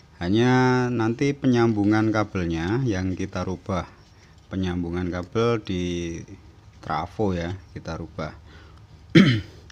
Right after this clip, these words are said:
Oke, langsung aja. Di sini, nah, saya memakai dua puluh lima C T, ya, dua puluh lima, dua puluh lima.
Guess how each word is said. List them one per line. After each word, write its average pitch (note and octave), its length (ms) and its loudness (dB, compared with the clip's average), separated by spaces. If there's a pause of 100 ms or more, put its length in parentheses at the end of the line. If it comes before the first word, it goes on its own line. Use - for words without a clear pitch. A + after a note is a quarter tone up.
(360)
Oke, G#2 240 -4
langsung A#2 320 2
aja. B2+ 320 2 (2000)
Di G#2+ 80 -4
sini, E3+ 640 10 (800)
nah, F2+ 320 -6 (1120)
saya G#2+ 320 -2
memakai A#2 480 0
dua G2 240 -2
puluh F#2+ 240 -2
lima F#2 240 -2
C E2+ 240 -6
T, G#2 320 -4 (800)
ya, G#2+ 320 -8
dua E2+ 160 -8
puluh F2+ 240 -8
lima, F#2 320 -4 (720)
dua E2+ 160 -6
puluh F2+ 240 -8
lima. F2 320 -6